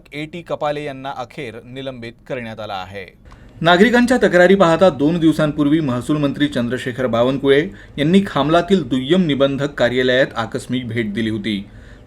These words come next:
कार्यालयाची पाहणी करताना त्यांनी ताबडतोब एका अधिकाऱ्याच्या डेस्क ड्रॉवरची तपासणी केली.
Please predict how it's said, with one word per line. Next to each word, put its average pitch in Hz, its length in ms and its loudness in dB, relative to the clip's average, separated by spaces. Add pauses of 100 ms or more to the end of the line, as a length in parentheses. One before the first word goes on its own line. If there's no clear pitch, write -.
(120)
कार्यालयाची 139 480 4
पाहणी 139 340 -2
करताना 131 480 2 (480)
त्यांनी 165 420 4 (120)
ताबडतोब 143 560 4 (180)
एका 139 220 2
अधिकाऱ्याच्या 160 540 2
डेस्क 143 480 0
ड्रॉवरची 135 580 0
तपासणी 117 420 0
केली. 110 260 -2